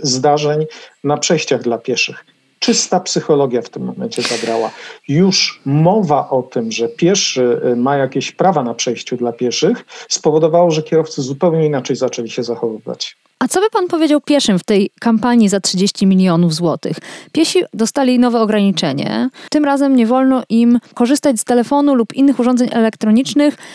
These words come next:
Speaker 2: w sposób utrudniający obserwację drogi. Co by pan w tej kampanii społecznej im przekazał?
Speaker 1: E, no, na pewno powiedziałbym, że możecie sobie słuchać muzyki na telefonie, możecie mieć telefon w ręku, możecie nawet rozmawiać przez telefon,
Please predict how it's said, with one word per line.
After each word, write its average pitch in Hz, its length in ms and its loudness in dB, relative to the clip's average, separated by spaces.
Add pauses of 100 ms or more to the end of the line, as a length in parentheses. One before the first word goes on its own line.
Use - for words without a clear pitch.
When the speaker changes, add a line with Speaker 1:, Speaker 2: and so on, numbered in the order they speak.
Speaker 2:
w - 60 -6
sposób 320 360 0
utrudniający 262 760 2
obserwację 247 600 0
drogi. 208 600 2 (160)
Co 349 140 0
by 330 120 2
pan 262 500 2
w - 40 -20
tej 226 160 -2
kampanii 240 460 0
społecznej 214 500 0
im 202 100 2
przekazał? 165 560 -2 (480)
Speaker 1:
E, 151 180 2
no, 180 240 2
na 240 100 4
pewno 247 260 2
powiedziałbym, 214 560 4
że 196 300 2
możecie 190 420 2
sobie 160 180 0
słuchać 147 360 -2
muzyki 131 380 -6
na 131 160 -2
telefonie, 147 440 0
możecie 156 320 0
mieć 139 180 -4
telefon 123 460 -4
w - 20 -6
ręku, 185 340 0
możecie 151 340 -2
nawet 143 240 0
rozmawiać 151 460 0
przez - 260 -4
telefon, 156 440 0